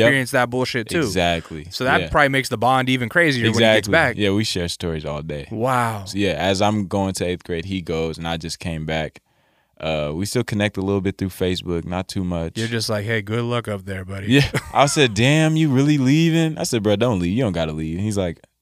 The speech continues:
Speaker 2: "I'm not making the choice." It's
Speaker 1: Yeah.
Speaker 2: Yeah.
Speaker 1: And so how long is he gone before he gets back?
Speaker 2: Um, maybe, like,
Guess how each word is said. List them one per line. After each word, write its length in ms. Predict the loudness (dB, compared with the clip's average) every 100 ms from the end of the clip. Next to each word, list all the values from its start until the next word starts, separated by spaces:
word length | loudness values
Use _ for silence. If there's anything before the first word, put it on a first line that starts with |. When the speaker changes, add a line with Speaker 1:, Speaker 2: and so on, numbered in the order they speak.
| _ _ _
Speaker 2:
"I'm 240 | 0 0 2
not 340 | 2 2 0
making 360 | -2 -2 -2 -4
the 60 | -2
choice." 400 | 0 0 -2 -6
It's 180 | -6
Speaker 1:
Yeah. 320 | -8 -8 -10 -14 -16 -20 -20 -20
Speaker 2:
Yeah. 200 | -18 -18 -14
Speaker 1:
And 340 | -8 -2 0
so 280 | 2 4 4
how 240 | 4 4 6
long 240 | 4 2
is 100 | 0
he 140 | 0
gone 180 | 0 0
before 220 | 0 -2
he 80 | -2
gets 180 | -2 -4
back? 320 | -4 -4 -8 -8 2
Speaker 2:
Um, 540 | 4 6 4 2 0
maybe, 1000 | -2 0 2 0 0 0 2 0 0 -4 -6 _ _ _
like, 300 | -4 -4 -4